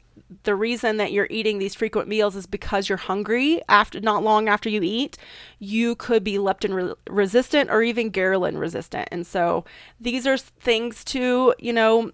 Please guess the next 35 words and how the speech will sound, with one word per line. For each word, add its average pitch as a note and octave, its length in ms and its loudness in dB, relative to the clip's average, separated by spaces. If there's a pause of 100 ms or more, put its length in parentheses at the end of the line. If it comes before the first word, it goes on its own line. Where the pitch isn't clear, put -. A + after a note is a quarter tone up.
(200)
dig A#3+ 200 4
in C#4 140 4
deeper A#3 480 4
about F3+ 440 4
yourself, F3+ 640 0
your F#3+ 180 -4
previous F#3 440 -4
habits, F#3 560 -4
you A3+ 100 -2
know, G3 60 0
maybe G3+ 260 -2
try G3 220 -2
to F#3+ 60 -8
figure F#3+ 220 0
out F3+ 220 0
why. F3+ 440 4
And G#3+ 200 -2
then G#3+ 200 2
once A#3+ 220 -2
you B3 60 -6
know A3+ 160 2
the G#3+ 100 -2
why, F#3+ 480 2
then G3 240 -4
you F#3+ 200 -4
know F3 240 -2
how F3 240 -6
to F3 400 0 (520)
address F4+ 340 4
it. - 180 2 (1200)
There's C#4 220 2
other, C4+ 400 4
um, A3+ 240 0
some, A3+ 380 2
I, G#3+ 180 0